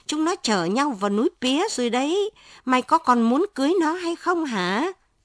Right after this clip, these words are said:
Chúng nó vừa đi đấy thôi. Mày có đuổi theo thì đuổi. Máu dồn lên, làm đầu Sân như một lò than nung đỏ. Sân nhảy tót lên con ngựa bạch, hai chân thúc liên hồi. Con bạch vút đi.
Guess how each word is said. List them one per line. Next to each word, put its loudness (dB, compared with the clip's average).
Chúng 0
nó 4
vừa 0
đi 0
đấy 0
thôi. -2
Mày -2
có 0
đuổi 2
theo -2
thì -6
đuổi. -4
Máu -2
dồn -4
lên, -6
làm 0
đầu 4
Sân 0
như 2
một 0
lò -2
than -2
nung -2
đỏ. -4
Sân 0
nhảy -2
tót -6
lên -2
con -4
ngựa -4
bạch, -6
hai -6
chân -4
thúc -4
liên 0
hồi. -6
Con 0
bạch -8
vút -2
đi. 0